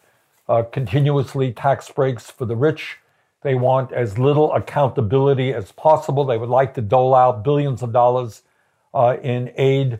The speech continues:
to corporations, uh, without, uh, giving the American people the details. But at the end of the day, we are facing such an unprecedented healthcare crisis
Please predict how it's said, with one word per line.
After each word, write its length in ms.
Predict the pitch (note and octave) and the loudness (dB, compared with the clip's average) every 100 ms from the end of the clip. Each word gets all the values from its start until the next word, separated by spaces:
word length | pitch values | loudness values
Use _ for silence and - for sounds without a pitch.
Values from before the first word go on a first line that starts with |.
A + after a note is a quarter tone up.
| _ _ - | _ _ -10
to 80 | |
corporations, 920 | - C3+ B2+ C3+ C#3+ C#3 D#3 C#3+ C3 - _ _ _ | -2 0 2 2 0 0 -4 -4 -4 -8 _ _ _
uh, 840 | C3 B2 B2 B2 B2 B2+ B2+ B2 - - - | 0 4 4 6 4 4 2 -2 -8 -14 -20
without, 760 | - - C#3+ C3 C#3 C3 C3+ _ - - | -18 -8 -2 2 4 2 0 _ -18 -12
uh, 280 | C3 C3+ C#3 B2 | -10 -8 -10 -2
giving 420 | C#3+ D3+ C3+ B2 | 0 0 -2 -4
the 80 | C3 | -4
American 400 | C3 C3+ B2 A#2+ | 0 -2 -2 -6
people 320 | B2+ C3 B2 | -6 -6 -8
the 120 | A2+ | -6
details. 640 | G2 D3+ C#3+ B2 F#2 F2+ _ _ _ _ _ - | -2 -2 -2 -6 -8 -10 _ _ _ _ _ 0
But 100 | C3+ | 0
at 80 | C3+ | 0
the 160 | D3+ | 0
end 220 | D3+ G#3 | 0 2
of 100 | G3 | 2
the 80 | D#3+ | 2
day, 240 | C#3+ D#3 C#3+ | 2 2 2
we 220 | B2+ C3+ | 0 0
are 60 | |
facing 560 | B2+ D#3+ D3+ - D#3 C#3 | 0 0 -2 -2 -6 -4
such 300 | - E3+ - | -2 -2 -2
an 100 | D3 | -4
unprecedented 1160 | C#3+ D#3+ C#3+ - D3+ - C#3+ C3+ C3+ - C3 A2+ _ _ _ - | -4 -4 -4 0 0 -2 -4 -2 -2 -2 -4 -4 _ _ _ -2
healthcare 460 | E3+ - - D#3 | 0 0 0 -2
crisis 640 | D3+ D3+ D3 C#3+ D3+ A#2 - | 0 2 2 0 -6 -8 -12